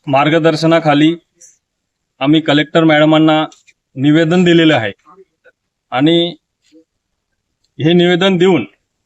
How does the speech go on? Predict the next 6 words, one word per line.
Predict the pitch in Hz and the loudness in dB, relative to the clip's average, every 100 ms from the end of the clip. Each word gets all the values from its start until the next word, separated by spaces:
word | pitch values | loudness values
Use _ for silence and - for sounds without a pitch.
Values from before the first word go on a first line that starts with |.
| _ 123 | _ -6
आमच्या | 143 143 175 | -4 -2 -4
शेतकऱ्यांची | 170 156 175 170 175 175 185 185 - - _ _ | -2 -4 -2 -2 -2 -2 -4 -4 -10 -20 _ _
मागणी | 143 151 156 202 | -2 0 0 0
आहे | 151 98 | -2 -4
की | - _ _ _ 151 156 156 156 _ _ _ _ _ _ _ 403 _ _ - - _ _ _ | -10 _ _ _ -2 0 0 -4 _ _ _ _ _ _ _ _ _ _ -20 -20 _ _ _
जे | 131 180 196 196 | -4 -2 0 -4